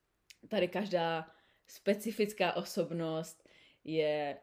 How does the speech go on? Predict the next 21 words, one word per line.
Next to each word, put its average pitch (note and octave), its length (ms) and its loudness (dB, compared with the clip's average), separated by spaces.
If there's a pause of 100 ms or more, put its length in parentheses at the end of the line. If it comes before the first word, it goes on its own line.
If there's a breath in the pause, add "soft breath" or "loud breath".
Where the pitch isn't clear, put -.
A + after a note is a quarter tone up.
(120)
řekla E3+ 300 0
bych, - 300 -4
vítána F3+ 760 0
a C#3+ 500 -6 (300)
je D#3+ 120 2
akceptována. D#3+ 960 -2 (580 soft breath)
A D#3+ 540 -2 (300)
tím, G3 200 2
že G#3 140 2
já E3+ 200 4
jsem G3 140 -4
měla E3 240 0
vlastně D#3 720 -4 (420)
v - 40 -14
Austrálii D#3+ 540 0
zhruba D#3+ 220 -2
po D#3+ 140 -2
půl E3 180 2
roce E3 240 -2
tady D#3 180 0
svoji D#3 520 -4